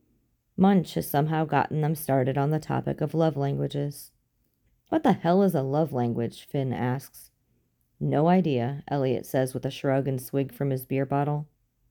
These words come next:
"I've told you about them," Kathy immediately corrects him, and even though she's glaring at him,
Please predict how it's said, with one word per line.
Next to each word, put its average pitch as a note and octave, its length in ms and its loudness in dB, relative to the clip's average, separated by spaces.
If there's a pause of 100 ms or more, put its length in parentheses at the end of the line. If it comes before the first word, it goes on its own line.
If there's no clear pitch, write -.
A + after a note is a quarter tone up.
(1600)
"I've D4+ 160 6
told C#3+ 300 2
you C#3 140 4
about C3 280 2
them," C#3+ 360 0
Kathy C#3 360 0
immediately C#3 540 0
corrects C3 400 -4
him, D#3 300 -4 (420)
and F#3 140 6
even G3 180 4
though E3+ 140 6
she's E3 260 -4
glaring C#3 420 0
at F3+ 120 0
him, G3+ 400 0